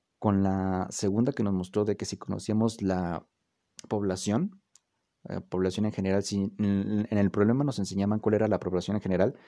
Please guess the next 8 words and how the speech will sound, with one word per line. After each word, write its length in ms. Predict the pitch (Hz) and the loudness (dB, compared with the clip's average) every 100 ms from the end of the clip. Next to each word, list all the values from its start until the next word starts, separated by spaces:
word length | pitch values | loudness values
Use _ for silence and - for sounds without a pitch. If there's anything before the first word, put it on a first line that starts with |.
| - - - _ | -20 -20 -20 _
yo 100 | 120 | 6
no 80 | 147 | 6
tenía 240 | 139 113 | 6 4
problema 420 | 113 104 104 117 123 | 4 0 2 0 -2
porque 220 | 113 104 | -4 0
únicamente 480 | 110 107 101 98 107 | 0 2 0 2 2
era 140 | 101 | 2
sustituir. 520 | - 95 90 87 82 | 0 -4 -2 0 -2